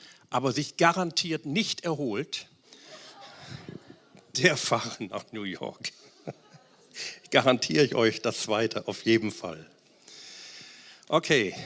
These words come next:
ihr Lieben, ein Wort liegt mir auf dem Herzen, das heißt, lege die Lüge ab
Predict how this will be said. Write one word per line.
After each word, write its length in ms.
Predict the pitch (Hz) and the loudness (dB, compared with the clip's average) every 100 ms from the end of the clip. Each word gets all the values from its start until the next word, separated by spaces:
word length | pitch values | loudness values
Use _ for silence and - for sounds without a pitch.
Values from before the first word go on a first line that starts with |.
| - - | -12 -10
ihr 140 | - 160 | 4 6
Lieben, 340 | 156 123 92 - - - - - - - - - - - - - - | 6 4 2 -4 -14 -16 -20 -18 -20 -20 -20 -18 -20 -20 -20 -16 -2
ein 180 | 127 135 | 0 6
Wort 280 | 156 190 | 6 6
liegt 240 | 185 185 170 | 2 -2 -2
mir 80 | 160 | -2
auf 100 | - | -2
dem 160 | 156 | -4
Herzen, 600 | 123 147 - - 180 202 - - - - | 0 0 0 -2 -2 -2 -6 -14 -16 -8
das 180 | 139 131 | -6 -4
heißt, 560 | 143 156 175 - - - - | 0 2 2 -2 -6 -12 -12
lege 320 | 127 165 180 | 0 2 2
die 120 | 170 175 | 0 -2
Lüge 380 | 185 214 156 | -2 0 0
ab 300 | - 143 - | 0 -4 -4